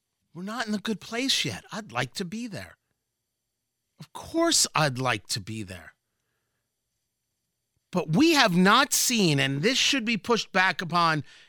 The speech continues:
in every quarter, no, we have not seen proof that Biden's economic policies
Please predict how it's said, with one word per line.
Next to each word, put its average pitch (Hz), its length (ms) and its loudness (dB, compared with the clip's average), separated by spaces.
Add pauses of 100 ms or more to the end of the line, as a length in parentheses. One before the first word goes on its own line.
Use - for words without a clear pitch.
(260)
in 160 200 4 (140)
every 220 420 2
quarter, 127 460 -2 (380)
no, 294 400 8
we 269 220 6
have 226 220 6
not 220 320 4
seen 208 400 2
proof 160 420 0 (280)
that 147 280 2
Biden's 233 420 6
economic 202 720 4
policies 139 800 0